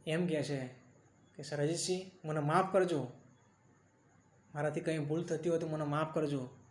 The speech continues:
પણ આજે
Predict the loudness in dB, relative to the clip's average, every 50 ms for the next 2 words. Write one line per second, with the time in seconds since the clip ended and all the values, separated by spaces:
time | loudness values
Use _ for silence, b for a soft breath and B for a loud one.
0 | -20 -20 -20 -20 _ 0 2 4 4 4 4 2 -2 -8 -14 -20 -20 -20 -20 -20
1 | -20 -20 -20 -20 -20 -20 -20 -20 _ -20 -20 _ _ -20 -20 -20 _ _ _ -20
2 | -20 -20 -20 -20 _ -20 -20 -20 -20 -20 -20 -20 -20 -20 -20 -20 -20 -10 -4 -2
3 | -2 0 2 2 0 0 -2 -6